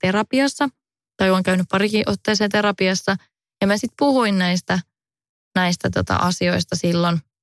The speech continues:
sen terapeutinkin kanssa. Ja hän sit sanoi jotenkin sillä tavalla, mikä on jäänyt mulla tosi voimakkaasti mieleen, että, että sun täytyy muistaa, että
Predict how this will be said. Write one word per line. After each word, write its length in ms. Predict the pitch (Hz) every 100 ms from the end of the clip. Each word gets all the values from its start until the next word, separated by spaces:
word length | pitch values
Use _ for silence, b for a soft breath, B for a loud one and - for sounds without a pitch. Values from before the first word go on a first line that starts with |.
| _ _ -
sen 120 | 185
terapeutinkin 680 | 202 214 185 175 170 175 170
kanssa. 440 | 180 170 - 180 170 _ _ _ _ _ -
Ja 60 |
hän 160 | 208 285
sit 160 | 269 -
sanoi 260 | 254 240 185
jotenkin 380 | 175 170 170 - _ _ 190
sillä 240 | 196 175
tavalla, 300 | 170 170 165
mikä 280 | 165 165 170 -
on 120 | 170
jäänyt 300 | 170 170 165
mulla 200 | 165 165 -
tosi 300 | 175 170 165 -
voimakkaasti 640 | 170 160 165 - 175 180
mieleen, 460 | 170 170 160 92 180
että, 240 | 175 202 180 b _ _ _ -
että 80 |
sun 100 | -
täytyy 260 | 370 269 220
muistaa, 600 | 214 233 214 - 175 170
että 280 | 170 -